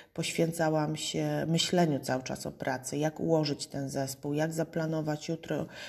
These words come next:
jutrzejszy dzień, e, czy wszyscy przyjdą, no bo to różne rzeczy się zdarzały, więc to były takie problemy, które wówczas miałam. Mm, mogę powiedzieć, że w porównaniu do dzisiaj to są trochę błahe problemy,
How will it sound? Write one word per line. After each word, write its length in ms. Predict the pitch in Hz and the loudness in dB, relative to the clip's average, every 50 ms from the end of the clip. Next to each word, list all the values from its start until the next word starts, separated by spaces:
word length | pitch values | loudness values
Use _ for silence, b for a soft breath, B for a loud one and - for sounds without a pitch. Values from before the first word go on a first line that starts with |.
| B B B | B B B
jutrzejszy 680 | 175 170 170 - - - 160 156 151 - - - 156 | 0 0 2 2 2 2 2 2 2 0 0 0 0
dzień, 420 | 147 151 160 156 143 143 143 147 - B B B B B _ - | 2 4 4 4 4 2 0 -2 -4 B B B B B _ -4
e, 520 | 151 147 143 143 143 143 143 143 143 147 | -2 0 0 0 0 0 0 0 0 0
czy 240 | 147 - - - 190 | 2 4 6 6 6
wszyscy 460 | 185 - - 196 180 180 - - 180 | 6 6 4 4 2 -2 -2 -4 -4
przyjdą, 560 | 175 180 - - - 175 170 165 156 156 151 147 | -2 0 0 4 4 6 4 4 4 2 2 2
no 160 | 151 151 151 | 2 0 -2
bo 160 | 151 156 156 | -2 -4 -4
to 380 | - 160 160 156 147 - - 160 | 0 0 2 2 2 2 2 2
różne 360 | 175 180 175 165 165 156 151 | 2 2 2 2 2 2 2
rzeczy 260 | 147 147 - - 147 | 0 0 -2 -4 -6
się 160 | - - 147 | -4 -4 -4
zdarzały, 800 | 143 139 147 151 147 147 143 143 143 139 135 135 135 143 151 156 | -4 -2 -2 -2 0 0 -2 -2 -2 -2 -2 0 0 2 2 2
więc 280 | 160 165 160 165 165 - | 2 0 -2 -2 -4 -4
to 120 | - 202 | -4 0
były 160 | 196 208 208 | 2 2 2
takie 280 | 208 196 180 180 - 175 | 2 2 -2 -2 -2 -4
problemy, 680 | 175 - - 175 165 165 175 180 185 185 185 180 170 175 | -4 0 0 0 2 4 4 4 4 4 4 4 2 2
które 360 | - - - 165 165 165 165 B B B B B B B B B | -2 -4 -2 0 0 0 -2 B B B B B B B B B
wówczas 480 | - 190 185 196 190 185 165 - - - | 4 4 4 4 2 0 -2 -2 -2 -2
miałam. 560 | 165 160 151 147 147 147 147 151 165 180 - - | 0 0 2 2 2 2 2 2 2 0 0 0
Mm, 340 | 175 175 165 165 165 165 165 | 0 2 2 2 2 2 4
mogę 220 | 170 185 185 214 214 | 4 8 8 8 6
powiedzieć, 480 | - 185 175 180 185 185 185 190 175 | 6 2 2 2 0 2 0 -2 0
że 100 | - 170 | -2 -4
w 60 | 175 | -4
porównaniu 680 | - - - 175 170 170 165 175 180 185 196 190 185 170 | -4 -4 -4 -4 -2 -2 0 0 0 2 2 2 2 2
do 100 | 170 165 | 2 2
dzisiaj 380 | 165 175 190 185 196 170 165 | 2 2 2 2 4 2 2
to 140 | 170 170 165 | 2 0 -4
są 220 | - - 170 170 | -2 -2 -4 -2
trochę 280 | - 165 165 160 165 160 | 0 -2 0 0 0 0
błahe 360 | 160 160 165 175 170 165 160 | 0 2 2 2 2 2 -2
problemy, 680 | 156 - 156 151 147 147 151 147 143 151 151 151 160 | -2 -2 -2 -2 0 2 2 2 2 2 2 0 0